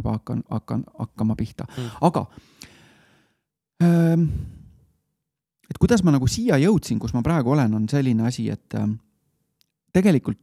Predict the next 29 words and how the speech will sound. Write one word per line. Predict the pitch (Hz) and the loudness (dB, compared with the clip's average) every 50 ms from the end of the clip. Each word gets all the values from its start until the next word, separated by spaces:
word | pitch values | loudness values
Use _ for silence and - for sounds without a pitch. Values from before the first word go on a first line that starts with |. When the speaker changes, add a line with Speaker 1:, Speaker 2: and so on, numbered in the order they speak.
| _ _ - | _ _ 2
Speaker 1:
põhiasi, | 185 202 - 180 120 107 110 123 127 - 107 98 98 | 4 4 4 4 2 2 2 0 -2 -2 -4 -6 -6
mis | 104 - - | -6 -8 -8
ma | - 110 110 | -8 -6 -8
nagu | - - - - - | -8 -10 -10 -10 -10
olen | - - - | -8 -8 -8
elus | 107 104 104 110 | -8 -8 -8 -10
õppinud, | 104 - - - - - 110 | -10 -10 -10 -10 -8 -6 -6
on | 104 | -6
see, | 113 98 98 95 | -6 -6 -6 -8
et, | - _ _ - 110 | -10 _ _ -14 -12
äh, | 107 - 90 87 - - _ _ _ _ _ _ _ _ _ _ _ _ _ _ - 135 | -10 -10 -10 -10 -12 -14 _ _ _ _ _ _ _ _ _ _ _ _ _ _ 0 2
aita | 135 123 - _ 117 110 107 | 2 2 0 _ -2 0 0
inimesi, | 107 104 101 101 104 - 107 104 104 - _ _ _ _ _ _ _ _ _ _ _ _ _ _ _ _ _ _ _ _ _ _ _ _ _ _ _ _ _ _ | 0 0 -2 -4 -4 -6 -8 -10 -10 -12 _ _ _ _ _ _ _ _ _ _ _ _ _ _ _ _ _ _ _ _ _ _ _ _ _ _ _ _ _ _
paku | - 131 - - 123 113 | -2 -2 -2 -4 -4 -4
ennast, | 104 104 104 104 101 - - - _ - | -2 -2 -2 -4 -6 -8 -12 -20 _ 0
tee | 139 127 120 | 0 0 2
ennast | 110 107 - - | 0 -4 -6 -8
kättesaadavaks. | 123 - - - - - 110 104 101 - 104 101 101 - - - - - - _ _ _ _ _ _ _ _ _ _ _ _ 110 | -10 -10 -10 -10 -10 -8 -6 -8 -6 -8 -8 -8 -10 -10 -12 -18 -20 -20 -20 _ _ _ _ _ _ _ _ _ _ _ _ -6
Äh, | 104 104 | -4 -2
noh, | 110 110 - | -4 -4 -2
tänapäeval | - 123 123 117 104 104 104 107 | 0 0 0 0 0 -2 -2 -2
jälle | 117 113 110 107 | 0 -2 -2 -2
see | 110 104 | -2 -2
uhke | 117 113 - - 110 107 | -4 -4 -4 -4 -6 -6
ütlus, | 107 - - 113 107 - - | -6 -8 -10 -10 -10 -10 -8
mis | 120 117 - 131 | -10 -6 -4 -4
nagu | 127 110 117 | -4 -2 0
mulle | 117 117 120 117 113 | 0 0 0 0 -2
väga | 117 113 113 113 | -2 -4 -4 -4